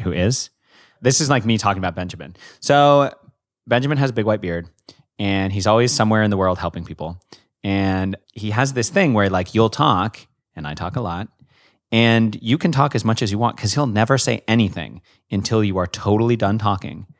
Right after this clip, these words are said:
And there's this long pause and maybe a slow intake of breath. And then suddenly he'll reflect back to you in an extraordinarily simple and clear way,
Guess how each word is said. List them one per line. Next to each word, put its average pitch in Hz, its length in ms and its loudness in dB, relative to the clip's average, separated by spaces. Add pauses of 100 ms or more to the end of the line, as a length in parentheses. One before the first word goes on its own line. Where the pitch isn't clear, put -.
(360)
And 104 160 0
there's 110 180 2
this 110 220 0
long 113 420 2
pause 101 680 -2 (720)
and 107 300 0
maybe 143 480 2
a 131 60 6
slow 127 400 2
intake 131 340 0
of 113 180 -4
breath. 113 560 0 (640)
And 110 180 2
then 117 360 0
suddenly 147 500 2
he'll 113 160 0
reflect 110 440 -2
back 104 260 0
to - 140 -6
you 143 140 -2 (180)
in 107 120 2
an 107 160 -2
extraordinarily 127 560 2
simple 113 380 -2
and 101 160 -6
clear 101 220 -2
way, 113 300 -2